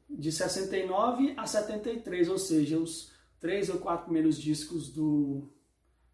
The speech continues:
dos Jackson's Five e os três primeiros discos solo do Michael, é, todos gravados pela Motown. É,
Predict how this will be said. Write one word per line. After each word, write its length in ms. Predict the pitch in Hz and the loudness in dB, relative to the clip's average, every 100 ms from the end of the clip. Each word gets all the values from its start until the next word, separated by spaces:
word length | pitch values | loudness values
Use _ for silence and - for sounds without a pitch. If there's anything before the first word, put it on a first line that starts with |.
| _ _ | _ _
dos 120 | 165 | -10
Jackson's 440 | 139 156 156 175 170 | -2 -2 -2 -6 -4
Five 360 | 170 170 175 | -2 -2 -2
e 40 | 202 | -4
os 140 | - | -8
três 280 | - 175 175 | -4 -2 -2
primeiros 440 | 190 170 165 165 | 2 4 6 4
discos 360 | 143 156 - 165 | 2 -4 -6 -10
solo 640 | - - 147 147 151 - - - _ _ | -8 -4 -2 0 0 -2 -16 -20 _ _
do 160 | 165 175 | 0 2
Michael, 760 | 147 135 131 135 - 156 156 - - _ | 2 -2 -4 -6 -4 -2 -4 -10 -20 _
é, 320 | - 143 131 120 | -10 -6 -4 -2
todos 300 | 165 156 156 | 0 0 0
gravados 420 | 165 156 139 139 | 0 2 0 -2
pela 180 | 151 147 | -2 0
Motown. 500 | 165 170 - - - - _ _ _ _ _ - | 0 -2 -8 -16 -18 -20 _ _ _ _ _ -2
É, 540 | 175 175 175 170 170 | 2 6 6 6 4